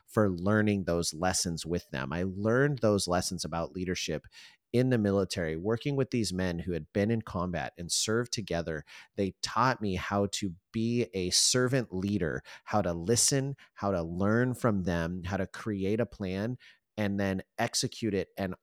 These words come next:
always put my men and my soldiers at the front end of the decisions I make. And I, I really try to still maintain this as a coach, as a business owner. I try to put my employees first. I try to put my athletes first. I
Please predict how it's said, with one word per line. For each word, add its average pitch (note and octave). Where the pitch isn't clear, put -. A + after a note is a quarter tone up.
always A2+
put -
my F2
men E2+
and G2
my D#2+
soldiers F2+
at F2
the F#2
front A2
end D#2
of D#2
the E2
decisions E2
I C#2+
make. C#2+
And F#2
I, F#2
I F#2+
really B2
try A#2
to F#2+
still C3+
maintain F#2+
this E2+
as F#2+
a D2+
coach, -
as F#2
a F2
business A2
owner. G2+
I F2+
try B2
to B2+
put A#2
my G#2
employees G2+
first. E2+
I F2
try A#2
to A#2+
put A2
my G2+
athletes F2
first. E2
I D#2+